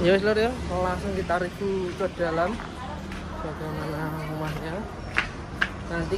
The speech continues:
kita buat tidur di sini bersama kawan-kawan, Mas Chandra dan Mas Jojo. Assalamualaikum. Oke, rapi banget. Nah,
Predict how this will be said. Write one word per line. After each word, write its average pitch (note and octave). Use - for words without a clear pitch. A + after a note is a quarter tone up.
kita G3
buat F3+
tidur F#3+
di F#3
sini G3
bersama E3+
kawan-kawan, D#3
Mas -
Chandra F#3+
dan F#3
Mas -
Jojo. F3+
Assalamualaikum. F3+
Oke, D3
rapi -
banget. E3
Nah, E3